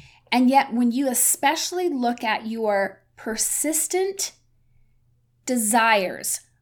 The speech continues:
rather than your persistent complaints, okay, your persistent desires, what would it take? I want, this is where I want to look.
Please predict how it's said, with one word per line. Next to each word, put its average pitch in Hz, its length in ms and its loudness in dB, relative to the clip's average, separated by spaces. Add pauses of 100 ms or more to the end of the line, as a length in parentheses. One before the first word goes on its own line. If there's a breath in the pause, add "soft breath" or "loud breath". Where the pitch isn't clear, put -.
rather 240 580 4
than 233 340 2
your 214 120 -2
persistent 220 680 -4
complaints, - 800 -4 (880)
okay, 185 380 -4 (440 loud breath)
your 214 100 -2
persistent 330 800 0
desires, 214 720 -2 (640 soft breath)
what 247 720 2 (380)
would 277 420 0 (100)
it - 240 -6
take? - 640 -4 (1500)
I 233 100 6
want, 262 260 2
this 330 180 2
is 349 100 2
where 311 160 0
I 285 80 0
want 262 220 0
to 220 40 0
look. - 360 -4